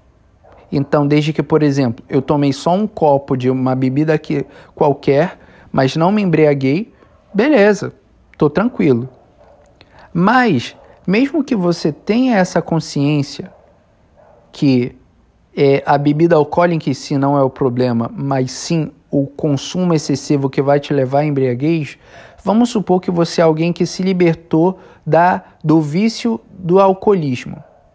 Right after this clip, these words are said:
OK? Se você é um ex-alcoólatra,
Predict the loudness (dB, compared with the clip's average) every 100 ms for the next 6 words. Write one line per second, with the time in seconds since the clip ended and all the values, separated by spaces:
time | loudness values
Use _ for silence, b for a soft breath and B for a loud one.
0 | _ _ _ -12 -6 -2 -2 -2 _ _
1 | B B B B B B B -6 -2 0
2 | 0 0 0 2 2 2 2 2 0 0
3 | 2 4 0 -4 -10